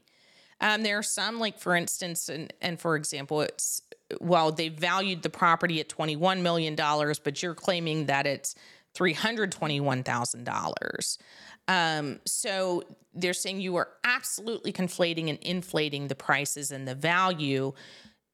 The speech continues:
despite credible valuations that you've received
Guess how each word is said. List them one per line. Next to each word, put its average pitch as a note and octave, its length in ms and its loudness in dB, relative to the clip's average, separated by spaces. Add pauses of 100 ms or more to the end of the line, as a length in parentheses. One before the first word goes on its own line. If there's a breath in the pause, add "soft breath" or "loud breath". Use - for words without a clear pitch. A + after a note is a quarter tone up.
(120)
despite A3+ 720 0
credible A3+ 640 2
valuations E3 1300 0
that F#3 240 0
you've G#3 220 -2
received F#3 760 -2